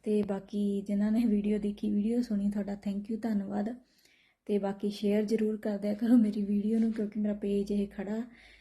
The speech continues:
ਤੇ ਬਹੁਤ ਸਲੋ ਚੱਲ ਰਿਹਾ। ਪਹਿਲਾਂ ਇਹ ਬਹੁਤ ਫਾਸਟ ਚੱਲਦਾ ਹੁੰਦਾ ਸੀਗਾ। ਜੇ ਤੁਸੀਂ ਸ਼ੇਅਰ ਕਰ ਸਕਦੇ ਹੋ ਵੀਡੀਓ ਤਾਂ ਕਰ ਦਿਓ, ਕਿਉਂਕਿ ਸ਼ੇਅਰ ਕਰਨ ਦਾ ਕੋਈ ਵੀ ਪੈਸਾ ਨਹੀਂ ਲੱਗਦਾ।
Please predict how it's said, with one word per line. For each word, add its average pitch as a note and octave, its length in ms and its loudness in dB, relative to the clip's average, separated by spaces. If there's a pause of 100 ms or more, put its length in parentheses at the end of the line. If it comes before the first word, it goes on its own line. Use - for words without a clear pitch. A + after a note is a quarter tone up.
(180)
ਤੇ G3+ 340 2
ਬਹੁਤ G#3 360 -2
ਸਲੋ G#3 280 0
ਚੱਲ G#3 240 -2
ਰਿਹਾ। G#3 240 -2
ਪਹਿਲਾਂ G#3 340 0
ਇਹ A3 140 -2
ਬਹੁਤ G3+ 240 -6
ਫਾਸਟ G3 340 -6
ਚੱਲਦਾ G3+ 340 -4
ਹੁੰਦਾ G#3 320 2
ਸੀਗਾ। G#3+ 300 -4 (580)
ਜੇ G#3+ 160 6
ਤੁਸੀਂ A3+ 300 0
ਸ਼ੇਅਰ G#3+ 320 -2
ਕਰ G#3+ 160 -4
ਸਕਦੇ G#3 420 -4
ਹੋ G3+ 60 0
ਵੀਡੀਓ G#3 320 0
ਤਾਂ A3 180 -4
ਕਰ G3 220 -4
ਦਿਓ, A3 200 -2
ਕਿਉਂਕਿ A3+ 320 -6
ਸ਼ੇਅਰ G#3+ 300 -4
ਕਰਨ G#3 240 -2
ਦਾ A3 80 0
ਕੋਈ G#3+ 180 -4
ਵੀ A3 100 -2
ਪੈਸਾ A#3 320 -4
ਨਹੀਂ A#3+ 120 0
ਲੱਗਦਾ। A#3 360 -4